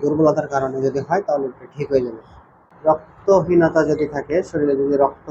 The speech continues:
কম থাকে, তাহলে আয়রন ক্যাপসুল খেতে। রক্ত বাড়ানোর জন্য আপনারা ফিলোফার ট্যাবলেট খেতে পারেন। ফিলোফার সকালে একটা, রাতে একটা করে এক মাস খেতে। মানসিক অশান্তি এবং ঘুম কম হওয়ার কারণে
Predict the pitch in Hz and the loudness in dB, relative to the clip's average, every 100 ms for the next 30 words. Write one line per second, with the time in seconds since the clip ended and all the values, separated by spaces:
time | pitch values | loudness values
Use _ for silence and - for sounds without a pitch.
0 | 147 165 160 160 175 175 160 143 135 135 | 0 4 4 4 -2 0 2 4 2 0
1 | 139 135 131 - 143 139 139 151 156 160 | -4 -4 -8 -6 -8 -8 -10 2 2 2
2 | - 185 175 180 180 165 185 156 151 143 | 0 4 6 6 2 4 4 4 2 0
3 | 151 151 185 247 _ _ - 165 170 170 | 0 0 0 -2 _ _ -2 2 2 2
4 | 147 147 123 127 - 139 131 - 117 113 | 0 0 -2 -4 -10 -12 -12 -12 -12 -14
5 | _ - _ _ 143 147 - 104 - - | _ -20 _ _ 0 0 -2 -18 -20 -12
6 | 135 135 135 139 143 139 - - 143 139 | 0 2 2 0 0 0 0 -2 -2 -2
7 | 208 285 - 151 143 139 - - - 120 | -2 -6 -12 -10 -6 -6 -6 -10 -10 -6
8 | 147 160 165 202 165 160 - 175 175 180 | 2 2 4 2 2 -2 -2 -4 -2 2
9 | 180 170 170 165 135 151 156 147 147 151 | 4 4 4 2 2 0 2 2 2 2
10 | 160 160 151 139 127 | 0 2 -2 -2 -6